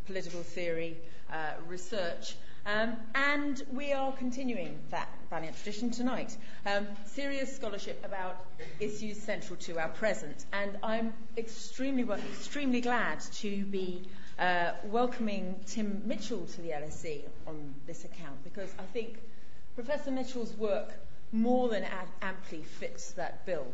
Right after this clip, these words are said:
He is a man who, across, uh, the last couple of decades, has done a significant amount of research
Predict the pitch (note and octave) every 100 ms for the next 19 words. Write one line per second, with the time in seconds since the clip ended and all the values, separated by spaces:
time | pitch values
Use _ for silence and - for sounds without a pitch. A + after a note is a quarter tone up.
0 | - - - A#3 A#3+ B3+ C4+ C4 A3+ A3+
1 | A#3+ A#3 - - C4+ C4 - - - -
2 | - - - A#3 B3+ C4+ B3+ A#3+ A#3+ A3+
3 | A3+ G3+ F3+ - - G#3+ G#3+ A3 A3 A3
4 | A3 - - - A3 A#3+ B3 C4+ C#4 B3+
5 | A3 - G3+ G3 F3+ F3+ - F#3+ F#3 F#3
6 | G3 - F#3 E3 -